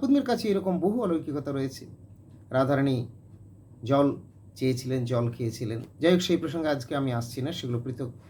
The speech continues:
কেন আজকে আমাদের সময় প্রায় নির্দিষ্ট সময় অতিক্রান্ত হতে চলেছে, তাই আমরা সংক্ষেপে শেষ করব। তো দেখুন তাহলে, সচিমাতার দারিদ্রতা মোচন করবেন বলে সচিমাতার কাছে নিমাই পুত্ররূপে ভগবান যে এসেছেন,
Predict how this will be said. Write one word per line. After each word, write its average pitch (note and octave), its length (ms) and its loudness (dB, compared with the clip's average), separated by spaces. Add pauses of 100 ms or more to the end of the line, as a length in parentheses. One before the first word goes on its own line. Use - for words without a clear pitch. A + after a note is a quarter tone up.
(120)
কেন C3 140 0
আজকে A#2+ 220 0
আমাদের B2 180 0
সময় B2+ 320 -2
প্রায় A#2+ 240 -4 (260)
নির্দিষ্ট D#3 360 -2
সময় B2 240 -2
অতিক্রান্ত C3+ 440 -4
হতে A#2 200 -6
চলেছে, C3+ 640 -2 (560)
তাই B2 100 -4
আমরা A#2+ 180 0
সংক্ষেপে A#2+ 460 -6
শেষ B2 220 -6
করব। D#3+ 360 -4 (320)
তো E3 80 0
দেখুন A#3 300 8
তাহলে, F3+ 400 2 (220)
সচিমাতার B3+ 800 6
দারিদ্রতা F#3+ 500 2
মোচন F3 380 0
করবেন D3 380 0
বলে D#3+ 300 2 (240)
সচিমাতার D#3 560 0
কাছে D#3 220 -2
নিমাই D3 280 2
পুত্ররূপে D#3 540 -2
ভগবান C3+ 440 2
যে D#3 140 0
এসেছেন, C#3 380 -4